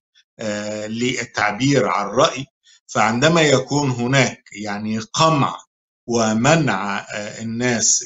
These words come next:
من حقها في إنها تعبر عن رأيها في صورة، آه، الخروج إلى الشارع والتظاهر، آه، ما في شك، آه، سوف يكون هناك ردود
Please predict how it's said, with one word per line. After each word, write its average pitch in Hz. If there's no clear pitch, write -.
من 131
حقها 104
في 113
إنها 131
تعبر 131
عن 104
رأيها 107
في 107
صورة، 131
آه، 113
الخروج 120
إلى 110
الشارع 101
والتظاهر، 123
آه، 110
ما 135
في 123
شك، 139
آه، 113
سوف 131
يكون 113
هناك 110
ردود 107